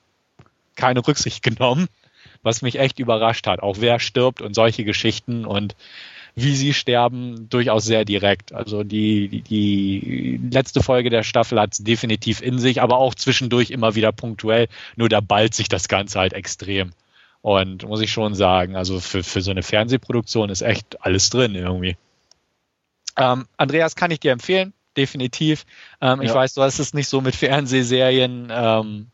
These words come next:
Speaker 1: ja, muss man
Speaker 2: Aber
Speaker 1: gucken.
Speaker 2: ja, ich glaube, ich kann auch mal eine Ausnahme <laughs> machen.
Speaker 1: Kannst du. <laughs>
Speaker 2: Ja, wie gesagt, also du hast die ja doch einigermaßen brauchbar verkauft.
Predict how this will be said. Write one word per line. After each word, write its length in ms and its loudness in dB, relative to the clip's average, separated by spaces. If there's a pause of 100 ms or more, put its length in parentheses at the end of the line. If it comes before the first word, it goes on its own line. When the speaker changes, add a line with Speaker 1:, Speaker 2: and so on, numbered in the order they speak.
Speaker 1:
ja, 300 2 (200)
muss 200 -8
man 140 -6
Speaker 2:
Aber 180 2 (220)
Speaker 1:
gucken. 160 0
Speaker 2:
ja, 120 2
ich 140 -2
glaube, 320 2
ich 140 -4
kann 280 -2
auch 160 0
mal 200 2
eine 160 -2
Ausnahme 580 0
<laughs> 40 2
machen. 420 0 (220)
Speaker 1:
Kannst 420 0
du. 40 -2
<laughs> 160 2 (1000)
Speaker 2:
Ja, 200 2
wie 100 -6
gesagt, 380 -2
also 460 0 (220)
du 160 -2
hast 260 2
die 220 -4
ja 240 2
doch 420 -2
einigermaßen 800 0
brauchbar 420 0
verkauft. 640 0